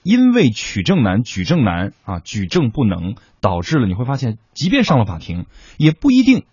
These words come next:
啊，受害方能够得到法律的支持和保护。所以这里面到底，呃，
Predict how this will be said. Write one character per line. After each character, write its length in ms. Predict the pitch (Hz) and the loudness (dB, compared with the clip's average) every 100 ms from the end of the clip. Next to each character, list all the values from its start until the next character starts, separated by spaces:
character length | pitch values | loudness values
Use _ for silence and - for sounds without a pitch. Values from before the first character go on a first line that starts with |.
| _ | _
啊， 160 | 107 92 | -8 -6
受 200 | - 160 | 2 2
害 140 | 117 | 4
方 220 | 101 120 - | 2 -2 -2
能 180 | 101 104 | -2 0
够 120 | 117 | 0
得 120 | 90 | 0
到 140 | 95 87 | -2 -4
法 180 | 85 | -6
律 80 | 80 | -8
的 80 | 87 | -8
支 180 | 80 95 | -6 -6
持 160 | - | -6
和 120 | 87 80 | -10 -10
保 100 | 80 | -12
护。 240 | - 90 - - - | -12 -14 -16 -20 -20
所 180 | - 185 | -2 2
以 180 | 208 - _ - | 2 0 _ -2
这 100 | 220 | 2
里 100 | 110 | 4
面 140 | 123 | 4
到 180 | 156 135 | 2 -2
底， 220 | 98 76 _ _ | -4 -8 _ _
呃， 240 | 101 85 | -6 -6